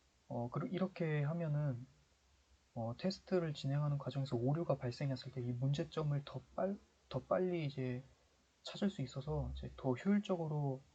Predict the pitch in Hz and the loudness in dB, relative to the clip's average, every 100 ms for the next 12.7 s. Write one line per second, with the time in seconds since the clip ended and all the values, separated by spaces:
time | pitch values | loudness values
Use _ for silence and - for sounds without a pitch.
0 | _ _ _ _ _ _ - 123 123 185 | _ _ _ _ _ _ -8 -4 -2 -4
1 | - 190 160 120 120 143 - 127 120 131 | -4 -2 0 0 0 -2 -2 -4 -4 -8
2 | 127 113 113 - _ _ _ _ _ _ | -8 -10 -12 -20 _ _ _ _ _ _
3 | _ _ _ _ _ _ - - _ _ | _ _ _ _ _ _ -20 -20 _ _
4 | _ _ 127 120 151 170 156 139 135 135 | _ _ -6 0 2 2 2 0 0 0
5 | 139 135 139 135 123 120 113 - 135 143 | 0 0 -2 -2 -2 -4 -6 -6 -4 -2
6 | 156 139 - 127 147 151 151 151 143 139 | -2 -4 -4 -6 -6 -6 -6 -4 -6 -4
7 | 127 123 127 - 131 135 131 127 156 151 | -6 -6 -12 -6 -2 -2 -2 -4 -6 -8
8 | - 151 139 - 127 127 135 156 131 127 | -4 -4 -4 -2 -2 0 -2 -2 -4 -4
9 | 127 - _ - _ _ _ _ _ _ | -8 -10 _ -20 _ _ _ _ _ _
10 | 135 117 113 117 139 127 131 127 123 123 | -8 -6 -4 0 2 4 4 2 0 -2
11 | 117 113 - - - - 127 123 123 - | -4 -6 -12 -10 -8 -2 -2 0 -2 -4
12 | - - 160 151 143 143 165 | -12 0 0 2 0 -2 -4